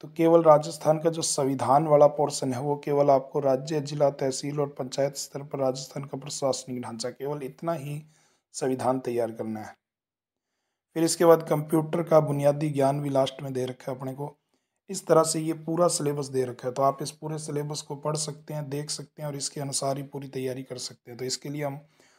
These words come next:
पूरी तैयारी करवा रहे हैं। मैं श्री आदित्य क्लासेज अनूपगढ़ से बोल रहा हूँ और आपको मात्र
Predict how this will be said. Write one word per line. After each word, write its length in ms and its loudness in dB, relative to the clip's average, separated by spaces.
पूरी 200 0
तैयारी 420 2
करवा 320 2
रहे 180 -2
हैं। 320 -4
मैं 200 -2
श्री 240 -4
आदित्य 360 -4
क्लासेज 460 -4
अनूपगढ़ 380 -8
से 120 -10
बोल 240 -2
रहा 120 -4
हूँ 100 -6
और 140 0
आपको 360 2
मात्र 540 -4